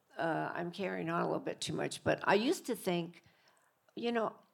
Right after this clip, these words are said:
"It's impossible, God, for me to change. How can you expect us to change? How do you expect a person to be converted?" Until I started learning more about the brain,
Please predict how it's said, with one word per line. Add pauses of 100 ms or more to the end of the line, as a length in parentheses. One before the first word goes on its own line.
(200)
"It's
impossible,
God,
for
me
to
change.
How
can
you
expect
us
to
change?
How
do
you
expect
a
person
to
be (260)
converted?" (680)
Until
I
started
learning
more
about
the
brain,